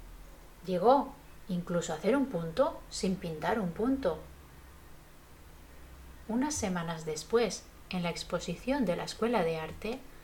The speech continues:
los puntos de Basti causaron sensación. A Basti se le acercó un niño pequeño que le dijo con admiración, "Eres una gran artista,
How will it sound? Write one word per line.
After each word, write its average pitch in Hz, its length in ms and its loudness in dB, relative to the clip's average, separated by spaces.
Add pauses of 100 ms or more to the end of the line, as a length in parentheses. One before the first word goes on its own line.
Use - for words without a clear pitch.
(420)
los 175 200 2
puntos 240 440 2
de 180 100 8
Basti 202 500 0 (200)
causaron 165 540 0
sensación. 214 800 0 (1500)
A 170 100 2
Basti 180 480 0 (340)
se 170 200 -2
le 165 80 0
acercó 175 380 0
un 196 160 4
niño 196 260 2
pequeño 196 580 -2 (480)
que 180 120 2
le 165 140 4
dijo 170 320 0
con 165 180 -2
admiración, 160 680 -6 (1600)
"Eres 185 360 2
una 262 140 4
gran 180 260 2
artista, 185 560 -2